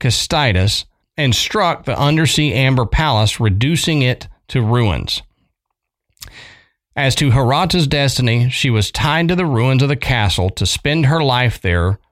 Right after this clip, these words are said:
to, uh, to eternity. The legend says that until today, Harata still mourns in her underwater prison for the loss of Castitus. It also says that this is the reason why little pieces of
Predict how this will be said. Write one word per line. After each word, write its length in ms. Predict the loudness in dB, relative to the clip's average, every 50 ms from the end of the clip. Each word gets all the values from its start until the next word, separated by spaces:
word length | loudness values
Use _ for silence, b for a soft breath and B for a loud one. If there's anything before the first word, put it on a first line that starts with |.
| _ _ _ _ -4
to, 280 | 0 0 0 0 -2 -4 -8 _ _ -4
uh, 300 | 0 0 2 2 2 0 0
to 160 | 0 2 2
eternity. 640 | 2 0 0 -2 -2 0 0 0 -2 -2 -4 -8 -10 _ _ _ _ _ _ _ _ _ _ _
The 80 | -2 0
legend 400 | 2 2 2 2 2 2 0 0
says 480 | 0 0 0 0 2 2 0 0 -2 -4 -10 -8
that 240 | -4 -2 -2 -2 0 0
until 360 | 0 0 0 0 0 0 -2
today, 500 | -2 -4 -2 0 0 2 2 2 2 2
Harata 560 | 2 2 2 2 0 0 0 -2 -2 -2 -2
still 340 | -2 -2 -2 0 0 0 0
mourns 600 | 2 2 2 2 2 2 2 2 0 0 -2 b b b b b b b b
in 140 | -2 0 2
her 180 | 2 2 0 0
underwater 540 | 0 0 2 2 0 0 0 0 0 0 -2
prison 580 | -2 -2 0 0 2 2 2 2 2 0 0
for 120 | -2 -2 -2
the 100 | 0 2
loss 340 | 2 2 2 2 2 2
of 140 | 0 0 0
Castitus. 720 | 0 -2 -2 0 -2 -2 -2 0 -2 -2 -2 -4 -6 -8 B B B B B B B
It 140 | -2 -2 0
also 360 | 0 0 0 0 0 0 0
says 360 | 0 0 0 2 2 2 2
that 160 | 0 -2 -2
this 200 | -2 -2 -2 0
is 140 | 0 0 0
the 100 | 0 -2
reason 400 | 0 0 0 2 2 2 2 2
why 140 | 2 2 2
little 240 | 2 2 0 0 0
pieces 340 | 0 0 0 2 2 0 0
of 100 | 0